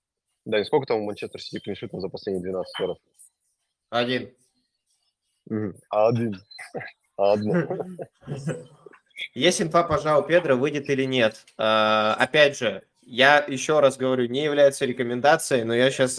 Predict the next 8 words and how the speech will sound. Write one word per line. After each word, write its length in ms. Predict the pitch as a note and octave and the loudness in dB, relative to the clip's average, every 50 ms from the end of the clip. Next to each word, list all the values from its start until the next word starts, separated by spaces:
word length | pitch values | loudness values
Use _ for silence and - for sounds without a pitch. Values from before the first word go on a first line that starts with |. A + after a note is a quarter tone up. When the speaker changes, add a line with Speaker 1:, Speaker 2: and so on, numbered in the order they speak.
| C3+ - - | -6 0 2
Speaker 2:
э, 140 | C#3+ D3 C#3+ | 2 2 4
посмотрю, 540 | - C#3 C#3 - C#3 C#3 C#3 C#3 D3 C3 A2+ | 2 -2 -2 2 2 0 2 4 2 2 2
потому 320 | - A#2+ A#2+ B2 C3 C#3 | 2 2 2 4 2 2
что 360 | C3+ - - C#3 C3 B2 A#2 - | 0 2 4 6 6 6 4 0
все 200 | - - - D#3 | -4 -4 -4 -4
пишут 320 | D#3 D#3 D#3 D#3 - D3 - | -2 -2 -6 -6 -4 0 4
разные 360 | C#3+ D3 D3 C#3+ C3+ C3 B2 | 6 6 6 4 2 0 2
вещи, 420 | B2+ D#3+ G3+ - - - A#2 G2 | 2 2 2 0 0 -2 -4 -4